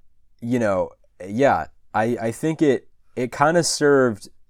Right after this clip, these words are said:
this, a similar purpose that, like, protests over the summer serve for people. Now, obviously, I'm not equivocating these things. Uh, the protests over the summer were obviously needed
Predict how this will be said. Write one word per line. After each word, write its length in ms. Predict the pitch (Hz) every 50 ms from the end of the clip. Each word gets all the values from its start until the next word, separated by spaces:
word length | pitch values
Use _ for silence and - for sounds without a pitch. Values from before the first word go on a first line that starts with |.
| _ _ -
this, 360 | 110 120 120 110 - - - -
a 80 | 113
similar 440 | 110 - - 135 135 127 120 113 107
purpose 560 | - - - 120 117 - - 104 98 - - -
that, 320 | - 95 90 85 82 - _ _ _ _ _ _ _ _ _ _ _ _ _ _ _ _ _ _ _ _ _ - -
like, 580 | 107 104 104 101 98 95 87 80 - - - - _ _ _ _ _ _
protests 640 | - - - 127 135 139 135 - 120 113 107 - -
over 200 | 120 113 110 107
the 140 | 101 98 95
summer 400 | - - - 123 127 120 104 95
serve 340 | - - - 98 92 87 87
for 160 | - 87 85
people. 440 | 87 - 85 80 - 78 65 67 - - -
Now, 440 | - 110 120 120 110 98 92 82 - - _ _ _ _ _ - _ _ _ _ _ -
obviously, 680 | 127 139 135 120 117 107 98 - - 98 87 80 - - - _ _
I'm 220 | 101 110 113 123 127
not 240 | 131 131 131 123
equivocating 720 | 117 - - - 123 107 101 85 - 98 90 87 85 85
these 220 | 80 80 80 - -
things. 500 | - 85 78 73 73 85 - - - - _ _ _ _ _ _ _ _ _ _ _
Uh, 200 | 113 107 101 98
the 120 | 98 107
protests 580 | 107 - - 143 147 147 - 156 139 - - -
over 180 | 151 143 131 117
the 120 | 113 113
summer 360 | - - 139 139 131 117 110
were 200 | 104 101 101 -
obviously 520 | 117 117 123 117 117 113 110 - - 107 101
needed 580 | 98 98 107 117 117 104 98 90 85 82 78